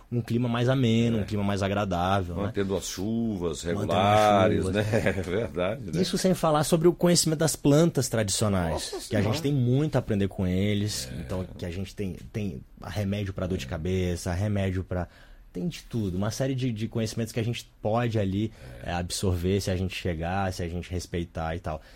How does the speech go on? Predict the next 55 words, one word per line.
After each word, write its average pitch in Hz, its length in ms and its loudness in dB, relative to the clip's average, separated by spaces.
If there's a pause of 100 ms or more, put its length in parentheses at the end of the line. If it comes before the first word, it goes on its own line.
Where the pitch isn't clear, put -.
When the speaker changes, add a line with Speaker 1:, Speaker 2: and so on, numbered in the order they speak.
(260)
Speaker 1:
E 117 60 -2
aí 135 80 2
você 147 240 -2
pega 131 260 0
um 131 60 2
evento 117 340 0
que - 60 -8
nem 107 180 0
esse, 95 140 -2
que - 60 -16
foram 101 180 -4
os 98 80 -2
Jogos 101 240 -2
Mundiais 98 460 0
Indígenas, 80 580 -2
né? 85 180 -4 (220)
Que - 100 -4
teve 123 440 4
ali 110 180 2
a 117 80 4
organização 104 680 2
e 110 60 4
a - 20 4
idealização 101 640 2 (240)
dos 95 180 2
irmãos 101 360 6
Terena, 104 520 4
Speaker 2:
É. - 20 -2
Speaker 1:
Marcos 92 540 0
Terena 107 360 4
Speaker 2:
É, 110 340 6
Speaker 1:
e 110 100 -4
Speaker 2:
que 98 40 -6
Speaker 1:
Carlos 123 340 4
Speaker 2:
ficou 123 240 6
lá. 110 120 6
Speaker 1:
Terena. 113 360 2 (380)
Então 101 240 -2
não 131 260 2
tem 151 200 2
como 139 240 0
falar 113 340 4
de 98 220 0
Jogos 117 320 2
Mundiais 104 480 2
Indígenas 110 500 0
sem 131 160 -2
falar 113 340 0
neles. 85 400 -2
Então, 101 540 -4
é, 90 320 -2
eles, 127 480 -2
né, 98 160 -4
tiveram 92 340 -6
essa 82 380 -6